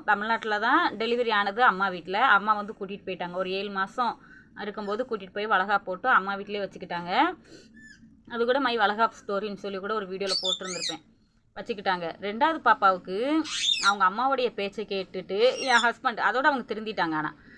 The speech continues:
என் ஹஸ்பண்ட் என்ன பண்ணாருன்னா, இங்க ஒடிசாக்கு கூட்டிட்டு வந்திருந்தாங்க. அ-, இது ஒரு, நான் என்னோட லைஃப்ல மறக்க முடியாத ஒரு கஷ்டம்னு கூட நான் சொல்லுவேன்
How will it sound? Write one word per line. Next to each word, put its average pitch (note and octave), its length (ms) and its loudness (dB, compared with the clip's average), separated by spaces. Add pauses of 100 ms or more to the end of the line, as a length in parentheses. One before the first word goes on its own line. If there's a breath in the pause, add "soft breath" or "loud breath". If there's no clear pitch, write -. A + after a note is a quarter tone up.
(140)
என் G#3+ 140 -4
ஹஸ்பண்ட் A#3 300 -2
என்ன G#3 120 -4
பண்ணாருன்னா, G3+ 340 2
இங்க A#3+ 160 -2
ஒடிசாக்கு G#3+ 460 -2
கூட்டிட்டு F#3 340 -8
வந்திருந்தாங்க. F3 480 -4 (800 soft breath)
அ-, A3 160 6 (100)
இது C4 180 -6
ஒரு, C#4+ 260 2
நான் A3 240 4
என்னோட G#3 220 -4
லைஃப்ல A3+ 240 0
மறக்க G#3 360 0
முடியாத B3 400 2
ஒரு A3 160 0
கஷ்டம்னு G#3 460 -2
கூட A3+ 120 -2
நான் A#3 220 -2
சொல்லுவேன் F3+ 360 -4